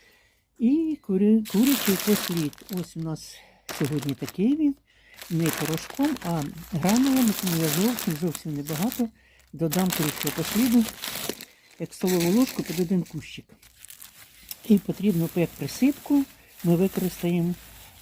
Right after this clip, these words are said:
е, голочки перепрівші, голочки, <clears throat> перепрівші голочки із сосни.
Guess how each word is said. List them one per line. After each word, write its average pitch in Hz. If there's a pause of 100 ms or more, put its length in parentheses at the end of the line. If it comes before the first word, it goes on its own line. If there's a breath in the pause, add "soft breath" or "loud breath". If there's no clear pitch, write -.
е, 165 (120)
голочки 156
перепрівші, 220 (540 soft breath)
голочки, 208 (600)
<clears throat> 262 (920 loud breath)
перепрівші 180
голочки 220
із 185
сосни. 147